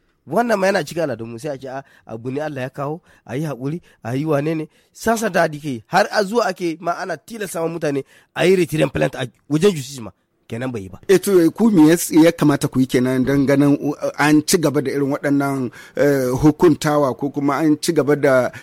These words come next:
Speaker 2: yanke hukunci kan mutanen da ke aikata waɗannan abubuwan asha a wuraren yan, yan gudun hijira da ma a
Speaker 1: Mu
Speaker 2: cikin
Speaker 1: na ga maka
Speaker 2: al'umma?
Speaker 1: ɗazu ma, mu mutane suka zo ma, da fari ma muna ga musu.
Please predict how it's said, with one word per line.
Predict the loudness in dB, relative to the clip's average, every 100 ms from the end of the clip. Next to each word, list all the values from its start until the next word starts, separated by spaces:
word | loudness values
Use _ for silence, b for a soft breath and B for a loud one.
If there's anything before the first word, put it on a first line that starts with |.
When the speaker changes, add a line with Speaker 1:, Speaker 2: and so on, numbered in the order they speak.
| 2
Speaker 2:
yanke | 4 4 2
hukunci | 2 0 0 -4
kan | -2
mutanen | 0 0 0 -2
da |
ke | -2 -4
aikata | -2 -4 -4
waɗannan | -4 -2 -2 -2 -2 -4 -6 B B B
abubuwan | -2 2 4 4 2
asha | -4 -4 -2 -2
a | -2 -4 -2
wuraren | 2 4 4 0 0 -2 -4
yan, | -4 -6
yan | -2 2
gudun | 2 2
hijira | -2 -2 -2
da | -2
ma | -4 -2 -4
a | -4
Speaker 1:
Mu | -2
Speaker 2:
cikin | 0 2
Speaker 1:
na | 2
ga | 2 0
maka | 0 -2
Speaker 2:
al'umma? | -2
Speaker 1:
ɗazu | -4 -2
ma, | -2
mu | -2 -4
mutane | -4 -2 -2
suka | -6 -8
zo | -8
ma, | -4 -6 -6 _ _
da | -6
fari | -4 -2
ma | -2
muna | -4 -4
ga | -6
musu. | -10 -16